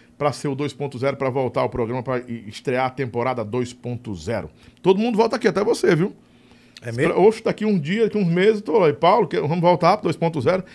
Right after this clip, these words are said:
Speaker 1: Vou contar
Speaker 2: Pronto.
Speaker 1: o quê? Novas histórias,
Speaker 2: Sim,
Speaker 1: novidades,
Speaker 2: com certeza.
Speaker 1: né?
Speaker 2: É.
Speaker 1: Sempre a gente tem uma coisa
Speaker 2: Tem,
Speaker 1: nova pra
Speaker 2: tem uma
Speaker 1: revelar,
Speaker 2: coisa nova.
Speaker 1: né?
Speaker 2: Tem, a, Lobão, tem tanta da coisa que às vezes a gente esquece. Tem episódios engraçados também,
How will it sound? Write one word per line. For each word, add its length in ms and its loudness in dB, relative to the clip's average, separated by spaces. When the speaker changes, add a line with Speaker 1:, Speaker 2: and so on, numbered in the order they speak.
Speaker 1:
Vou 120 2
contar 140 0
Speaker 2:
Pronto. 40 0
Speaker 1:
o 40 -14
quê? 160 4
Novas 360 -4
histórias, 920 -6
Speaker 2:
Sim, 300 0
Speaker 1:
novidades, 560 4
Speaker 2:
com 80 -6
certeza. 260 -4
Speaker 1:
né? 60 -12
Speaker 2:
É. 260 0
Speaker 1:
Sempre 400 -6
a 40 0
gente 180 -4
tem 120 -4
uma 80 -2
coisa 200 0
Speaker 2:
Tem, 100 4
Speaker 1:
nova 140 0
pra 120 2
Speaker 2:
tem 80 4
uma 80 6
Speaker 1:
revelar, 180 4
Speaker 2:
coisa 140 4
nova. 300 0
Speaker 1:
né? 60 -6
Speaker 2:
Tem, 300 2
a, 100 8
Lobão, 440 2
tem 200 -2
tanta 280 -2
da 120 2
coisa 200 2
que 60 0
às 100 2
vezes 140 -2
a 40 0
gente 100 -4
esquece. 580 2
Tem 200 2
episódios 600 4
engraçados 680 2
também, 440 0